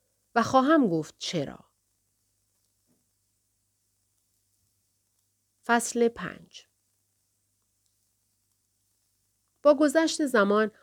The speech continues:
آقای ارنشا ناخوش احوال شد. سالم و پر جنب و جوش بود، اما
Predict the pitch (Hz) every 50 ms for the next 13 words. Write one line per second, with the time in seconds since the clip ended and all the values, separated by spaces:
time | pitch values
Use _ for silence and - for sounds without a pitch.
0 | _ _ - 240 233 233 269 277 285 - - 226 208 196 190 175 - - 226 220
1 | 220 208 190 175 - - 190 175 - 190 165 170 165 151 170 180 170 170 175 -
2 | - - - - _ _ _ _ _ _ _ _ _ _ _ - - - - 277
3 | 269 277 294 320 320 339 311 - 247 240 214 185 214 202 196 196 196 196 196 202
4 | 254 269 262 - - - 156 151 - - 180 196 208 208 214 208